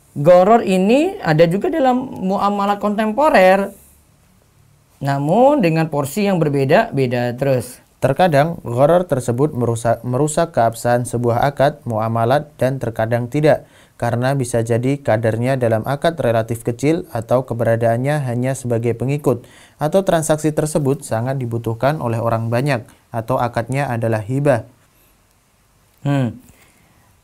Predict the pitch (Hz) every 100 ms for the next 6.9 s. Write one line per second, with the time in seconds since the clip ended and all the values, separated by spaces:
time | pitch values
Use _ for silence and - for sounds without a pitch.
0 | _ 233 247 262 - 165 247 285 302 285
1 | 247 202 269 254 226 226 349 - 202 240
2 | 240 240 160 151 - 160 202 160 139 135
3 | 135 131 160 151 - 139 170 165 160 131
4 | - - - - - 127 117 135 202 226
5 | _ _ _ _ _ _ _ - 143 143
6 | 147 147 139 139 147 196 254 269